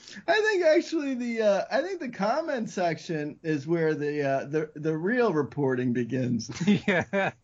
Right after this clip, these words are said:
Speaker 2: yeah. Donks, would you, as someone who's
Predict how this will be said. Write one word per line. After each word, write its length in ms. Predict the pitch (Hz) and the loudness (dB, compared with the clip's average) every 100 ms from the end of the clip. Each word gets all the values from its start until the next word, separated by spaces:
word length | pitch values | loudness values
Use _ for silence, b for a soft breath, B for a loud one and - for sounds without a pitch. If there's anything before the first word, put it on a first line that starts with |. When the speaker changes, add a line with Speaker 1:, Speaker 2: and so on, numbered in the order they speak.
| _ _ _ B B B | _ _ _ B B B
Speaker 2:
yeah. 300 | 147 139 147 - b b b _ _ - _ | -6 -4 -4 -8 b b b _ _ -20 _
Donks, 280 | 185 202 202 | 0 0 -2
would 160 | 185 | -4
you, 360 | 185 233 285 262 - | -4 -2 -2 -6 -8
as 160 | 175 | -6
someone 200 | - 240 269 | -4 0 0
who's 300 | 220 - | 0 -4